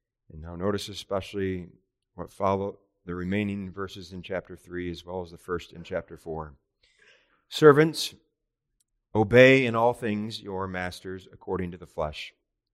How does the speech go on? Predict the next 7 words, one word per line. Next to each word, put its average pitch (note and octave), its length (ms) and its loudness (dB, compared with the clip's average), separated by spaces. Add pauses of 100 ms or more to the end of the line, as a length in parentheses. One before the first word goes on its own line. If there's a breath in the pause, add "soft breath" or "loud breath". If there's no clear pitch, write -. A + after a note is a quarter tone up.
(420)
not G2 280 8
with A#2 180 -4
eye F#2+ 240 0
service F#2+ 440 -8
as F2 320 -4
men E2+ 240 -12
pleasers, E2 500 -14